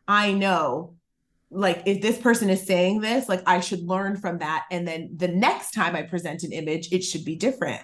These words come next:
And I was, like, so defiant about it. I was like, "I'm gonna just keep doing this every single time." Like,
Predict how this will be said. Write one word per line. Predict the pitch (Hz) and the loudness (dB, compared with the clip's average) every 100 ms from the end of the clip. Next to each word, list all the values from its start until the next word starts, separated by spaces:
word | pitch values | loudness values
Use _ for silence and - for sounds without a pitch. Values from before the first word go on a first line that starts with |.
| 180 | -4
And | 175 | 0
I | 170 | 0
was, | 160 165 170 | 0 -4 -2
like, | 151 143 151 _ _ _ _ | -2 -2 -6 _ _ _ _
so | - - 214 180 185 | -8 0 4 4 4
defiant | 190 180 120 131 185 208 | 2 0 -2 0 -2 0
about | 226 240 262 285 | 2 6 6 4
it. | 294 | 4
I | 185 | 4
was | 180 | 4
like, | 180 170 | 2 -2
"I'm | 170 | -4
gonna | 165 | -6
just | 170 - | -8 -8
keep | - 170 | -6 -4
doing | 135 127 | -4 -4
this | 104 | -6
every | 139 - | -8 -8
single | 156 - | -8 -10
time." | - - - | -8 -10 -8
Like, | 165 180 175 | -2 0 0